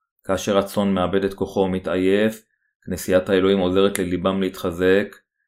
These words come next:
על ידי שמיעת הדבר. כאשר אתם מקבלים את הדבר על ידי האמונה בלבכם,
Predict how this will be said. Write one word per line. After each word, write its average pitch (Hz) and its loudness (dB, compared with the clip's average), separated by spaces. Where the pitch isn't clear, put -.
על 95 -2
ידי 98 4
שמיעת 104 -2
הדבר. 98 0
כאשר 113 2
אתם 123 0
מקבלים 120 2
את 120 -2
הדבר 110 6
על 98 6
ידי 98 2
האמונה 101 2
בלבכם, 95 -2